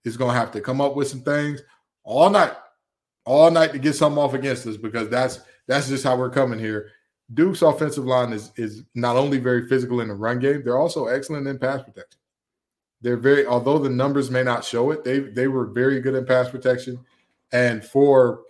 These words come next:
three and a half quarters of the Notre Dame game, they were great in pass protection,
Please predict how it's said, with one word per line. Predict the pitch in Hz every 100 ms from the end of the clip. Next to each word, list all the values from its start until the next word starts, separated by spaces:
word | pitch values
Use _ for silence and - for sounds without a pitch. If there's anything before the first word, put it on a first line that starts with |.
| _ _ -
three | 147
and | 151
a |
half | 127 135 135 -
quarters | 147 143 127
of | 131
the | 123 117
Notre | 127 127 131 123
Dame | 127 160
game, | 117 107
they | 107
were | 107
great | 104 113
in | 110
pass | 110 107 101
protection, | - 107 104 104